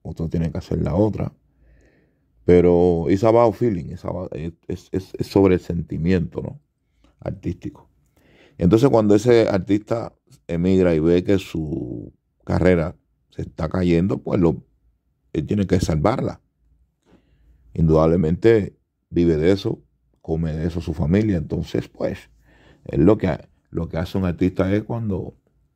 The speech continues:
ve que esto, o se la huele, que esto le va a suceder, entonces, pues, busca la manera de salvarse.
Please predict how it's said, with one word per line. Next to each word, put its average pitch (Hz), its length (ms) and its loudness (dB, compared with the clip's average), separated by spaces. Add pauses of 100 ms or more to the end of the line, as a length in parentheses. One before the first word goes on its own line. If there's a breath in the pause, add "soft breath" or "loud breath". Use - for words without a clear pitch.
(340)
ve 87 200 4
que 92 140 0
esto, 87 420 -2 (920)
o 80 120 -4
se 82 160 0
la 80 120 4
huele, 101 480 2
que - 100 -14
esto - 180 -8
le 87 80 0
va 87 120 0
a - 20 -2
suceder, 90 520 -4 (1400)
entonces, 80 560 0
pues, 95 180 2
busca 87 200 0
la 90 100 2
manera 90 320 -2
de 87 60 -2
salvarse. 92 520 -6